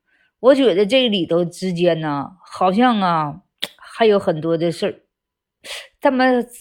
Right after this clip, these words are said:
大家伙儿想一想啊，有什么好的办法呢？咱们替他出出主意，有什么好的线索啊，朋友们啊，咱们一定那个主动往那个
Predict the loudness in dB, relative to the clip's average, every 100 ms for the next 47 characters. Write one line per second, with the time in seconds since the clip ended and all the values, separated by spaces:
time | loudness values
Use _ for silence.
0 | -6 -2 2 2 2 0 -2 -4 -4 -4
1 | -4 -6 -6 -6 -4 -4 -4 -6 -6 -8
2 | -8 2 4 4 0 -14 -20 -10 -8 -6
3 | -8 -8 -4 -4 -6 -4 -4 -4 -8 -6
4 | -4 -4 0 0 -2 -6 -6 0 4 4
5 | 2 -4 -4 -4 -6 -8 -6 -8 -6 -8
6 | -8 -12 -20 -20 -6 0 0 0 0 0
7 | -2 -2 -2 0 -2 -2 -2 -4 -8 -8
8 | -2 0 0 -2 -4 -6 -4